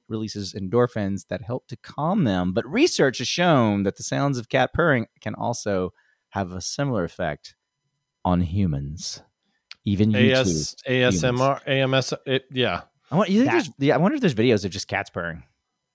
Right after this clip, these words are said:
Speaker 1: Probably, huh?
Speaker 3: I'm sure there are.
Speaker 1: Yeah. Would you
Speaker 3: Yeah.
Speaker 1: call that kitty, kitty porn, Greg? <laughs>
Speaker 2: No,
Speaker 1: No.
Speaker 2: remember, A S M R is not porn.
Speaker 1: Oh. Oh, right.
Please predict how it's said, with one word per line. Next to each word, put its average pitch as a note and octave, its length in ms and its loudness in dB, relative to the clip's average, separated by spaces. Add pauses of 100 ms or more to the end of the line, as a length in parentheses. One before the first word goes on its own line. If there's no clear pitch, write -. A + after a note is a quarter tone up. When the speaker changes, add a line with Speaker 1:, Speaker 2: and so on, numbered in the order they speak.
(160)
Speaker 1:
Probably, A#2+ 260 2
huh? G2 180 0
Speaker 3:
I'm G#2 120 -4
sure A#2+ 280 0
there F#2+ 160 -4
are. F#2+ 300 -6 (300)
Speaker 1:
Yeah. F#2 240 -2 (420)
Would A2 140 -4
you E2 60 -6
Speaker 3:
Yeah. - 20 -8
Speaker 1:
call A#2 100 2
that A2+ 220 2 (180)
kitty, D#3+ 320 -4 (460)
kitty - 400 -8 (480)
porn, F3 300 -2 (120)
Greg? F#3+ 260 -2 (140)
<laughs> - 80 -4 (540)
Speaker 2:
No, G#3+ 200 4
Speaker 1:
No. A#3+ 80 6
Speaker 2:
remember, F#3 260 4
A F#3 160 2
S G3+ 160 0
M G3 80 0
R G3 80 4
is F#3+ 80 -2
not G3 140 -2
porn. G3+ 340 -4 (180)
Speaker 1:
Oh. F#2 220 -2 (600)
Oh, A#2+ 80 -4
right. C#3 400 -8